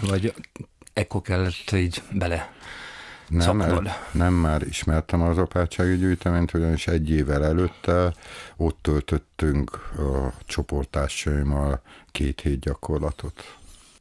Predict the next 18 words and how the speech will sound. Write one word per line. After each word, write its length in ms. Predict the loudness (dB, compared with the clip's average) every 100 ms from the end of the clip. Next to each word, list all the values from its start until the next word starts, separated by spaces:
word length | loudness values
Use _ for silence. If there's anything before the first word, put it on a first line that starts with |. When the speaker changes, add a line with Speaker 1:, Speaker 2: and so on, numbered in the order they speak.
| -8
Speaker 1:
Tehát 160 | -4 -2
akkor 180 | 2
menjünk 340 | 2 4 2 2
vissza 320 | 0 0 0
a 140 | 0 -2
tizenkettedik 600 | 0 0 0 -2 -4 -4
századba, 500 | -4 -4 -2 -2 -2
hiszen 220 | -2 0
innen 260 | 0 0
indul 300 | 0 2 2
az 140 | 0 0
egész 460 | -2 -2 -4 -8 -10 -16 -16 -10
apátságnak 600 | -8 -4 -4 -2 0 0
a 60 | 0
története. 720 | 0 0 0 0 0 0 0 0
Mi 140 | 0
történt 500 | 0 -2 -2 -4 -4
akkor? 480 | -6 -6 -4 -2